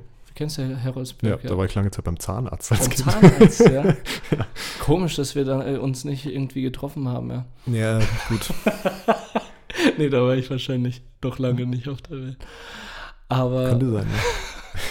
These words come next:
Speaker 2: ja.
Speaker 1: <laughs> äh, ich glaub, ähm, als ich dann in die zwei-, in die dritte Klasse gekommen sind, sind, äh, sind wir Richtung Langwasser,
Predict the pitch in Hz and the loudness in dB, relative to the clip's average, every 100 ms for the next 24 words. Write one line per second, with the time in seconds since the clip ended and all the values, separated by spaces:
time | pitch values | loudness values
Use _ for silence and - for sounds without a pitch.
0 | - - - - - - - 120 117 123 | -8 -14 -16 -18 -20 -20 -6 -4 -2 -4
1 | - 131 131 135 - 453 135 127 123 123 | -4 -2 -2 -4 -16 -14 -6 -2 -2 -2
2 | 120 - 123 131 127 131 127 123 123 - | -4 -8 -10 -8 -8 -4 -2 -2 -4 -8
3 | - - - 139 135 127 - 160 - 113 | -6 -6 -6 -8 -6 -6 -6 -6 -6 -6
4 | 135 123 139 123 - 123 120 120 123 127 | -6 -6 -6 -8 -4 -2 -2 -2 -6 -6
5 | 120 123 123 131 127 123 123 131 120 131 | -6 -6 -8 -8 -6 -6 -8 -6 -6 -6
6 | 131 127 123 123 120 | -4 -6 -6 -2 -2